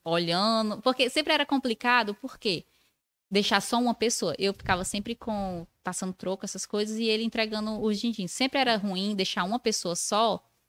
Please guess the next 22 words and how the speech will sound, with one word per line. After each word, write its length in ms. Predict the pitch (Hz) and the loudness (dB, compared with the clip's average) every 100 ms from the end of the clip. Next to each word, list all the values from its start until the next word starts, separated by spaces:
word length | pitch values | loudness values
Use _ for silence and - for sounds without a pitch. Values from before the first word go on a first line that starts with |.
| _ _ _ | _ _ _
pra 140 | 240 | 4
n-, 240 | 247 240 - | 6 4 2
pra 180 | 226 220 | 0 2
tá 160 | 220 | 2
mexendo 360 | 214 208 208 202 | 0 0 -2 -2
com 200 | 285 311 | 0 0
dinheiro 640 | 262 240 220 226 277 339 _ _ - | 2 2 4 4 2 -2 _ _ -4
e 160 | 233 | -4
com 520 | - 269 247 254 277 - | -2 0 2 2 -2 -6
o 100 | 214 | -4
que 80 | |
a 60 | 233 | -2
pessoa 240 | 233 - | -2 -2
ia 80 | 233 | -2
colocar 340 | 247 247 254 240 | 0 0 0 0
na 120 | 254 | 0
boca. 320 | 294 254 226 | 2 2 0
Então, 180 | 202 208 | -2 0
a 60 | |
gente 160 | 220 214 | 0 -2
não 100 | 220 | -2
gostava. 560 | 233 269 302 233 190 | 0 0 4 4 4